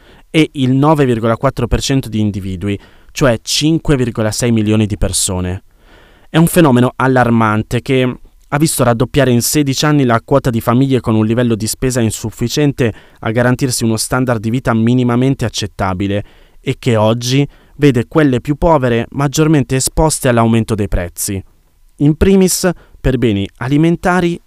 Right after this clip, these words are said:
ed energetici. La riduzione delle disuguaglianze, scrive la O N G nel suo report,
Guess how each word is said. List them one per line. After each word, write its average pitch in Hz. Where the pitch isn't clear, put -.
ed 120
energetici. 95
La 131
riduzione 156
delle 117
disuguaglianze, 107
scrive 101
la 101
O 104
N 107
G 101
nel 107
suo 101
report, 101